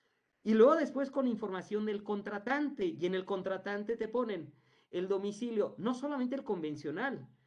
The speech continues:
te ponen el social con respecto al fiscal.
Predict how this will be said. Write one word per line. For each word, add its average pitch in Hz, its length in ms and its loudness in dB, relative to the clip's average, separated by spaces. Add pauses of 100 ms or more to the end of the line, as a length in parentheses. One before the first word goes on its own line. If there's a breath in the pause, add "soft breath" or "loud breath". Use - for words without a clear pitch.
(140 soft breath)
te 180 100 -8
ponen 196 380 -4
el 156 340 -2
social 247 1000 2 (320)
con 196 220 -6
respecto 202 560 -4
al 196 80 -2
fiscal. 151 640 -12